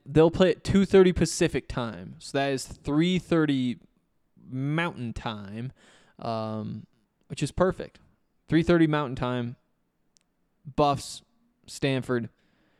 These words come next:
Oh, wouldn't it be nice if the Buffs could pull it off? Oh, that's wrong. That's wrong. Oh, I hope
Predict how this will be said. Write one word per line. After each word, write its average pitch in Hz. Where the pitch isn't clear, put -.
Oh, 226
wouldn't 190
it -
be 185
nice 165
if 143
the 147
Buffs 135
could -
pull 135
it 123
off? 101
Oh, 170
that's 151
wrong. 127
That's 151
wrong. 147
Oh, 143
I 131
hope 156